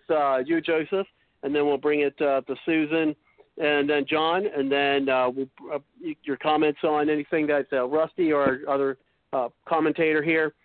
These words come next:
is about to come in, and then we'll bring it to our next topic, which is, uh, is Rosenstein in trouble. But let's go ahead, uh, without doing any of the green rooming as I like to do, uh, let's go ahead and bring area code two eight one. If you could just give us your name and where you're calling from, I really appreciate it. Thank you for coming to the show.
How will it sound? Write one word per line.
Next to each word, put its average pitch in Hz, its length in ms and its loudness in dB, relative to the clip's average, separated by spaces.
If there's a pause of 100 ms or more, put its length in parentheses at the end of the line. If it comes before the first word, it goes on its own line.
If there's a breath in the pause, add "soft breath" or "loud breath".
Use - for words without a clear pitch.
(200 soft breath)
is 147 80 -10
about 160 220 0
to - 60 -20
come 165 220 0
in, 175 260 0
and 147 140 -2
then 147 140 2
we'll 147 80 2
bring 151 200 0
it 143 120 0
to 156 120 -2
our 143 60 2
next 147 260 -2
topic, 151 420 -2
which 143 180 -2
is, 139 180 -4
uh, 139 380 2
is 131 140 -8
Rosenstein 151 560 -2
in 143 80 -2
trouble. 156 360 -2 (340 soft breath)
But 165 120 2
let's 185 160 0
go 196 140 2
ahead, 185 340 0
uh, 170 340 0
without 185 300 -2
doing 190 220 0
any 180 160 0
of 170 80 -2
the 170 40 -4
green 190 300 0
rooming 185 300 0
as 170 80 -4
I 175 40 0
like 175 220 -2
to 175 80 -20
do, 190 260 0 (360 loud breath)
uh, 165 80 4
let's 156 100 -2
go 190 140 0
ahead 185 160 0
and 175 100 -4
bring 175 260 0
area 175 280 -2
code 165 200 -2 (140)
two 214 140 0
eight 190 120 0
one. 196 220 -2
If 226 80 -8
you - 60 -20
could 156 140 -10
just - 100 -16
give 175 100 -2
us 151 100 -8
your 170 80 -8
name 165 120 -2
and 165 100 0
where 165 100 0
you're 156 100 -2
calling 170 300 -2
from, 190 200 -2
I 180 40 0
really 180 220 0
appreciate 180 460 -2
it. - 80 -10
Thank 160 180 -4
you 127 60 -20
for - 80 -20
coming 160 240 0
to 160 60 -4
the 156 40 -20
show. 175 300 -2